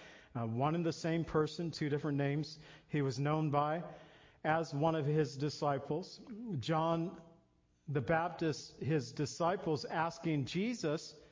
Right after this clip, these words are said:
about his disciples. So the disciples of John the Baptist had a question for Jesus about why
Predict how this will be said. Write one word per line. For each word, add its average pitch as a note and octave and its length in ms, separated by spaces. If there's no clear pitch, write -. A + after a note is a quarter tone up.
about D#3+ 340
his G#3 300
disciples. C#3 580
So D#3 400
the C3+ 240
disciples E3 600
of E3 80
John F3 260
the D#3+ 60
Baptist D#3 480
had D#3 160
a D3 60
question F#3 560
for D#3 160
Jesus D#3 600
about D#3+ 520
why D3+ 720